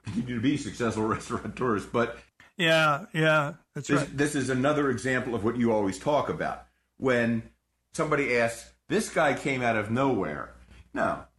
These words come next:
Speaker 1: this guy didn't come out of nowhere. He was scouted. People saw the talent. What it means is nobody had him on their mock draft board.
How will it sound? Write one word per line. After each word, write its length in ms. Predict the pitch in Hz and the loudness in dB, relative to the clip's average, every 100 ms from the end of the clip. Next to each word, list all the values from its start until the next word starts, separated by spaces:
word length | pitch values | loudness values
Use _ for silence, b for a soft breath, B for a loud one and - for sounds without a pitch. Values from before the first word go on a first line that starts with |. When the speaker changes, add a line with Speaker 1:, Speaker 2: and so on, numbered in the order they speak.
| _ | _
Speaker 1:
this 160 | 160 - | -6 -2
guy 140 | 202 | -2
didn't 180 | 117 101 | -2 -2
come 160 | 117 101 | -4 0
out 140 | 95 | 0
of 60 | 92 | 0
nowhere. 400 | 90 95 117 131 | -2 0 -2 -2
He 180 | 127 | -2
was 220 | 110 101 - | -2 -2 -6
scouted. 580 | - 131 131 135 139 | -2 2 4 2 -2
People 280 | - 117 107 | -6 -8 -8
saw 360 | - - 123 127 | -10 -4 -2 -2
the 80 | 120 | -2
talent. 400 | 117 110 110 117 - _ _ | -2 0 0 -6 -14 _ _
What 140 | 135 127 | -2 0
it 80 | |
means 300 | 147 190 165 | 0 -2 0
is 300 | 131 120 - - _ _ | 0 -2 -4 -14 _ _
nobody 720 | 131 156 180 156 147 139 139 | 0 2 2 2 2 2 0
had 300 | - 139 131 | -2 0 2
him 100 | 127 | 2
on 140 | 123 110 | 0 0
their 140 | 107 | 0
mock 600 | 104 107 110 107 - _ | 0 2 2 0 -8 _
draft 460 | 107 110 107 - - | -2 0 0 -2 -8
board. 240 | 90 67 | -10 -10